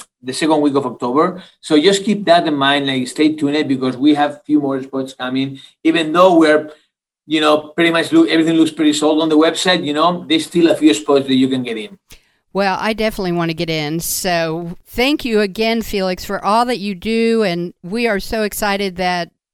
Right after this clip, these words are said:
Speaker 2: travel is starting to open back up and, and you're a part of it.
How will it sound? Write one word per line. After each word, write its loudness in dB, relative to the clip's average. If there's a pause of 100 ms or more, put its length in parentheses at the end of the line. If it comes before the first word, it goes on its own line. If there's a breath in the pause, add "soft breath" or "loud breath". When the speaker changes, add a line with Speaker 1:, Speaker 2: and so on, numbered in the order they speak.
(220)
Speaker 2:
travel -4 (160)
is -10
starting -6
to -12
open -8
back -8
up -4
and, -6 (220)
and -4
you're 2
a 0
part -6
of -14
it. -20